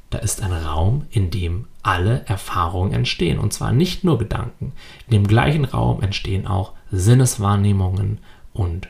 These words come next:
Gefühle und eben auch die Gedanken. Dieser Raum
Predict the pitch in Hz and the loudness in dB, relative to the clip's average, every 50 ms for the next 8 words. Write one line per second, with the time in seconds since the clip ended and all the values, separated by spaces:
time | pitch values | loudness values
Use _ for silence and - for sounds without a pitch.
0 | - - 101 - - - - 127 117 104 101 101 104 107 117 123 - - - - | -12 -10 -10 -10 -4 2 4 6 6 6 6 4 2 2 0 -4 -6 -12 -18 -18
1 | - - 156 190 190 - - 92 90 95 92 - - 95 95 95 - - - - | 0 2 4 4 4 4 2 0 0 0 0 0 0 -2 -2 -2 -4 -6 -8 -8
2 | 110 113 113 110 107 98 98 - - 98 - 139 - - - - - - - - | -4 -4 -2 -2 -2 -2 -2 -4 -6 -10 -10 -10 -12 -16 -20 -20 -20 -20 -20 -12
3 | - - 156 180 180 143 - - 104 104 104 110 120 | -6 -2 0 2 2 2 0 0 2 2 2 2 0